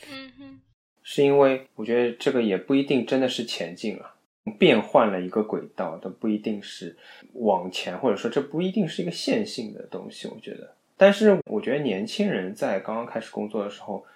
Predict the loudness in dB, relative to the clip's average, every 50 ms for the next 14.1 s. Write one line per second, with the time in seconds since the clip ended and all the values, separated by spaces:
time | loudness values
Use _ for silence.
0 | _ _ _ 0 0 0 0 0 -4 -4 -4 -4 -2 0 2 2 2 0 -2 -4
1 | -6 -6 -6 -6 -6 -6 -6 -6 -6 -8 -8 -8 -10 -10 -12 -12 -12 -12 -14 -14
2 | -16 -16 -16 _ _ _ _ _ _ _ _ _ _ _ _ -2 2 4 4 4
3 | 4 6 6 6 8 8 8 8 8 6 6 4 6 10 12 12 12 10 10 8
4 | 8 8 8 8 4 -10 -12 -16 -12 -4 0 2 4 6 8 8 10 10 10 8
5 | 8 8 6 6 8 8 8 8 8 6 6 8 8 6 6 6 4 4 4 4
6 | 4 4 2 0 0 0 0 0 0 -2 -4 -2 2 4 4 4 4 2 0 -2
7 | 0 2 0 0 0 0 2 4 6 6 8 8 6 6 6 6 4 2 2 -2
8 | -2 -2 -2 0 0 2 2 2 2 0 0 -2 -2 -2 -4 -4 -4 -6 -8 -6
9 | -4 -4 -4 -4 -2 -4 -4 -4 -4 -4 -6 -6 -6 -6 -6 -6 -6 -4 -2 -4
10 | -4 -4 -10 -12 -8 -4 -2 0 0 0 0 -2 -4 -2 -2 -2 -2 -2 -4 -8
11 | -10 -10 -12 -14 -16 -14 -10 -8 -6 -4 -4 -4 -6 -6 -10 -16 -16 -16 -18 -20
12 | -20 _ _ _ 0 2 4 4 2 2 0 -6 -6 -6 -2 0 0 0 0 0
13 | -2 -4 -4 -4 -4 -4 -6 -6 -6 -6 -6 -6 -6 -6 -6 -8 -8 -6 -8 -10
14 | -10